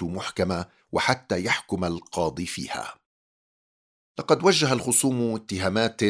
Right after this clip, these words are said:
عدة إلى يسوع، أما يسوع فظل صامتاً لا يرد على أي اتهام من أحد،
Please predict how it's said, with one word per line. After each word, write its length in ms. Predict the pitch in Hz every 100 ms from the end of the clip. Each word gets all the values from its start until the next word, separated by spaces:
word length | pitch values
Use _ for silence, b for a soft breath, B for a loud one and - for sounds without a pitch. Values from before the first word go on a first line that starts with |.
| 101 104 -
عدة 560 | 90 78 123 92 92 90
إلى 320 | - 87 80
يسوع، 400 | - - - - - - -
أما 160 | 107 90
يسوع 520 | 78 - 104 90 85
فظل 540 | - 80 95 85 71 -
صامتاً 840 | - 123 143 139 131 131 139 139 - B B
لا 160 | 110 151
يرد 440 | 156 123 143 156
على 300 | 117 87 95
أي 260 | - 143 117
اتهام 460 | - 104 107 120
من 260 | 101 127 160
أحد، 420 | - - 69 -